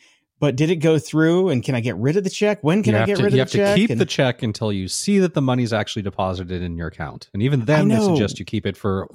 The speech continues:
Speaker 2: <laughs> you know, it's, it gets ridiculous, doesn't it?
Speaker 1: Yeah.
Speaker 2: Who the hell's writing me checks?
Speaker 1: I still get quite a few checks, but I just don't trust it.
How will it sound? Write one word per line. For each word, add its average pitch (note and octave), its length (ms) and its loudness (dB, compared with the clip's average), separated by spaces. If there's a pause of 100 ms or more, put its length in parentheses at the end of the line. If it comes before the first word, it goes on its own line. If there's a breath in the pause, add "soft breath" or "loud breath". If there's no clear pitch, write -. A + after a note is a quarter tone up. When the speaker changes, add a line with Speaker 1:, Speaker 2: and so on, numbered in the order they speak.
(140)
Speaker 2:
<laughs> - 200 -4
you D#3+ 160 -2
know, F#2+ 140 -2
it's, - 200 -10
it B2+ 220 -4
gets C3 200 0
ridiculous, D#2 480 -6
doesn't D#2 240 -8
it? D#2 80 -10
Speaker 1:
Yeah. B3 400 2
Speaker 2:
Who - 60 4
the D#4 80 2
hell's G3 220 2
writing D#3 260 4
me A#2 100 2
checks? - 420 -4 (960 soft breath)
Speaker 1:
I C4+ 100 0
still G4+ 180 -2
get D#4 180 0
quite C4+ 220 2
a B3 40 0
few C4 220 -2
checks, C4 380 0
but F3+ 120 0
I G#3+ 120 2
just G#3 160 -6
don't G#3 240 -6
trust G#3+ 480 -6
it. C3+ 260 -4